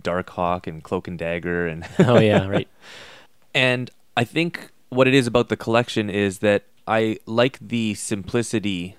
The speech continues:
Speaker 1: of the one-issue stories. Uh, when you get into a, into the later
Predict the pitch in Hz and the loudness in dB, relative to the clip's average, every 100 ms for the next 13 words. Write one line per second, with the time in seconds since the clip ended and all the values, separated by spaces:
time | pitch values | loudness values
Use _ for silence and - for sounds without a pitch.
0 | - 107 104 95 92 110 101 98 95 95 | -4 -2 -2 -4 -10 -6 -4 -6 -4 0
1 | 107 104 95 107 92 - 92 110 135 147 | 0 0 -6 -6 -8 -6 -2 -2 -4 -6
2 | 151 - - _ _ _ _ _ - - | -10 -16 -20 _ _ _ _ _ -14 -10
3 | 120 127 120 110 120 120 113 - 110 104 | -4 -2 0 2 2 0 -6 -4 -4 -2
4 | 101 98 95 92 - _ _ _ _ - | -2 -2 -4 -6 -12 _ _ _ _ -20
5 | - 120 110 101 98 104 101 98 98 | -8 -8 -4 -6 -4 -4 -2 -4 -4